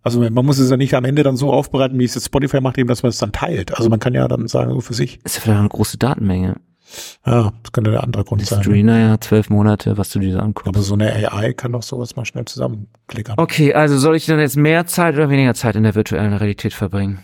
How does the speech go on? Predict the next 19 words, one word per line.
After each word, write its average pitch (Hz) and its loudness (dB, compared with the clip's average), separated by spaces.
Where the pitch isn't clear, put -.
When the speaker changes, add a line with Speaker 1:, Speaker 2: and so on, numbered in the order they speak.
Speaker 1:
Ich 120 0
würde 123 0
sagen 113 0
mehr. 104 0
Ich 117 -6
meine, 120 2
wenn 120 0
du 120 0
im 110 0
halben 127 2
Jahr 123 4
nur 127 4
hundert 147 2
Stunden, 151 0
das 110 -2
ist 117 -4
ja 117 2
nicht 120 -2
mal 117 -2